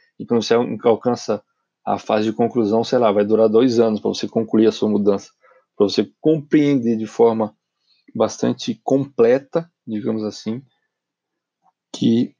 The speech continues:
o teu crescimento, pro teu crescimento você precisava passar por uma série de provações, uma série de perrengue, uma série de bosta, uma série de momentos de treva na sua vida mesmo, né?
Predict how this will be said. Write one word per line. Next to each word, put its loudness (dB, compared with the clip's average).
o -4
teu 0
crescimento, -6
pro 0
teu 2
crescimento -2
você -6
precisava -2
passar -2
por -6
uma -2
série -4
de -6
provações, -2
uma 0
série -4
de -4
perrengue, -4
uma -6
série -2
de -4
bosta, -2
uma -2
série -2
de -2
momentos -4
de -14
treva 4
na -2
sua -4
vida -4
mesmo, -4
né? -12